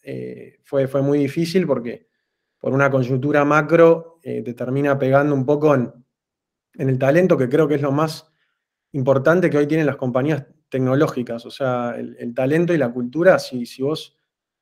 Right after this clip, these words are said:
te enfocás en eso, eh, digamos, vas a construir un gran producto, y si construís un gran producto, los usuarios van a venir y vas a tener recurrencia. Pero lo más importante es enfocarte en el talento que tenés en tu compañía,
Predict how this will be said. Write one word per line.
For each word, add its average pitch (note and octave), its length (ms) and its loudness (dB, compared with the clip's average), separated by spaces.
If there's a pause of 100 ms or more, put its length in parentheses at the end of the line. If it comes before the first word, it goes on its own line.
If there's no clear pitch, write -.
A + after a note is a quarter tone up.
(100)
te - 80 -4
enfocás C#3 420 4
en D#3 140 2
eso, F3 680 4 (140)
eh, C3+ 380 -12
digamos, C#3 500 -2
vas D3 200 2
a D3+ 60 0
construir C3+ 340 0
un C#3+ 60 0
gran C#3+ 200 0
producto, F3 540 4
y C#3 80 0
si C3+ 100 -8
construís C3 280 -4
un C#3+ 80 -2
gran C#3+ 200 -2
producto, D#3+ 600 2 (400)
los C3 140 -8
usuarios D3 320 2
van C#3+ 160 2
a C#3 80 2
venir D#3+ 300 0
y D3 40 0
vas C3 140 0
a C3+ 40 -4
tener C3 200 -2
recurrencia. B2+ 580 -4
Pero B2 180 -4
lo B2+ 120 -2
más D#3 160 0
importante D#3 520 2
es C#3+ 100 -6
enfocarte C#3 480 -4
en B2+ 280 -4
el A#2+ 120 -20
talento D3 420 0
que C3 80 -2
tenés C3+ 260 -6
en C3 180 -6
tu A#2+ 100 -12
compañía, D3 680 -2